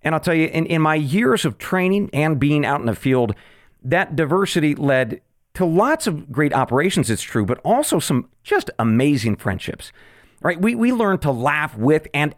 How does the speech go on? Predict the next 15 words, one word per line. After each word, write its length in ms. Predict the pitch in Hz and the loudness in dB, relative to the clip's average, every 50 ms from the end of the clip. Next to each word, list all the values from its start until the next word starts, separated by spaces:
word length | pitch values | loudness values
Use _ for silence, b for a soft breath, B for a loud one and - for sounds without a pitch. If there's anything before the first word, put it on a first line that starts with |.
| _ - | _ -6
at 300 | 135 139 151 156 - - - | -4 -4 -4 -4 -6 -8 -4
each 240 | 143 143 139 - - | -4 -4 -2 -2 -2
other. 260 | 165 156 147 127 - b b b b b b b b b _ _ _ _ _ - | 0 0 0 -2 -4 b b b b b b b b b _ _ _ _ _ -2
And 120 | 165 185 | 0 0
that's 160 | 233 294 - | 0 -2 0
because 360 | - 392 - 247 214 165 - - | 0 0 0 2 0 -2 -4 -10
we, 420 | - - - 151 151 220 240 220 - | -14 -10 -8 -6 -4 -2 -2 -2 0
we 140 | - 170 185 | 0 0 0
used 300 | 165 151 202 285 359 359 | 2 4 4 4 4 4
some 240 | - 349 165 147 B B B B B B | 2 0 0 0 B B B B B B
sharp 360 | - - - - 226 233 220 | -10 -2 0 2 2 2 2
humor 300 | - - 170 190 202 185 | 2 2 2 2 2 2
at 120 | 156 120 - | 0 0 0
times 340 | 139 127 117 117 117 120 | -2 0 0 2 0 0
because 440 | - - 135 104 - 139 131 123 - | 0 -2 -4 -2 0 -2 -2 -2 -6